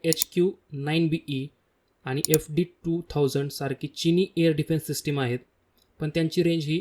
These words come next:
शंभर ते दोनशे किलोमीटर आणि रडार तंत्रज्ञान हे एस फोर हंड्रेडच्या तुलनेत कमी प्रगत आहे,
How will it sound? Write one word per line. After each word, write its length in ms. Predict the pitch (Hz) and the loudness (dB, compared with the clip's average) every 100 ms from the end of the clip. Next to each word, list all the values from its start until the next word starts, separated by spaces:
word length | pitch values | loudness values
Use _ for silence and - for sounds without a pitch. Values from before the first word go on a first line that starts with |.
| - | -4
शंभर 400 | - 165 160 165 | -6 0 2 2
ते 120 | 170 | 2
दोनशे 300 | 170 160 160 | 2 0 0
किलोमीटर 400 | 156 160 147 131 120 | -2 0 0 -2 -4
आणि 220 | 139 139 151 | -4 -2 0
रडार 240 | 147 151 156 | 0 0 0
तंत्रज्ञान 540 | 147 147 143 143 165 - _ _ - | -2 -2 -2 -2 -4 -8 _ _ -6
हे 60 | 156 160 | 2 4
एस 140 | 165 | 2
फोर 180 | - 175 | 0 2
हंड्रेडच्या 380 | 165 165 165 175 - | 4 0 0 -4 0
तुलनेत 300 | 156 151 156 - - | 0 0 -2 -4 2
कमी 160 | 185 | 2
प्रगत 320 | 190 160 143 | 4 4 4
आहे, 140 | 127 | 0